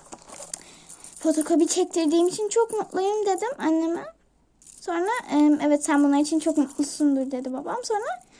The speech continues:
orada bir kargo var. <laughs> Annem dedi ki, "Benim eşyalarımı niye karıştırıyorsun?" falan dedi. Sonra ben bunları açtım. Çı-, e, çıldırdım.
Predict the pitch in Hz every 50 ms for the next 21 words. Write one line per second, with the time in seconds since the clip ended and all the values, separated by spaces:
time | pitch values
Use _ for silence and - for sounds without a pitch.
0 | - - - - - - 339 320 320 320 349 359 - 320 320 320 320 311 302 302
1 | 320 311 294 320 427 440 453 494 370 330 349 349 381 370 330 285 285 277 294 302
2 | 294 - - 240 262 - 277 262 262 254 269 262 233 240 254 - 240 226 - -
3 | - - - - 226 - - 247 254 - 247 240 254 269 269 277 294 359 - 339
4 | 294 311 311 311 311 311 311 311 320 320 320 330 339 - 440 440 392 - - 285
5 | 254 240 247 - - - - - - - - - - - - - - - 226 233
6 | 233 233 - - 285 262 254 254 247 254 285 294 294 254 262 320 302 277 262